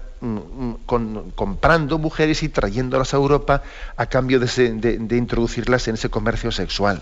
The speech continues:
¿eh? Los inmigrantes tienen un, pues una gran vulna-, vulnerabilidad, todos somos, porque claro, traen personas endeudadas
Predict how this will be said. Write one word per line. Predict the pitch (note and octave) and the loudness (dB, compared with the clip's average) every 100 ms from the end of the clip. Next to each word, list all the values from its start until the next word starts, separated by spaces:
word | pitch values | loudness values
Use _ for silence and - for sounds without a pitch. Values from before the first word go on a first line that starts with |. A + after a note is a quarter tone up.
| - | -8
¿eh? | G2 - - - - - - - - - - - - - - - - - - - - - - - - | -12 -12 -16 -18 -18 -20 -20 -20 -20 -20 -20 -20 -20 -20 -20 -20 -20 -20 -20 -20 -18 -18 -18 -18 -6
Los | A#2 A#2+ | -2 0
inmigrantes | A#2+ A#2+ C#3 D3+ D3 D#3 - | 4 6 6 4 4 0 2
tienen | E3+ D#3+ B2+ | 2 4 2
un, | B2 A#2 G#2+ | 2 2 0
pues | A#2 G#2+ | -2 0
una | B2+ B2 A#2+ | 2 4 2
gran | C3+ C3 B2+ A2 | 2 2 2 2
vulna-, | B2 C3 B2 B2 - | 4 4 6 4 2
vulnerabilidad, | C3+ G#2+ A#2 A#2+ B2 A#2+ A2+ G#2+ A2 C#3 - - | -6 -2 0 2 2 2 2 2 4 2 0 -8
todos | A2+ A2+ | -4 -2
somos, | B2 A#2 A2+ - - - - - | 0 0 0 -2 -6 -10 -10 -4
porque | A2+ - | -4 -2
claro, | A2+ A#2 G2+ - | 0 0 -2 -6
traen | - A#2 B2 A#2 - - | 0 2 2 -2 -8 -6
personas | - B2 - C#3 C3+ | -2 0 2 2 4
endeudadas | B2+ A2+ A2+ A2+ C3 A#2+ G2 F2 - | 2 4 4 4 4 4 2 -2 -10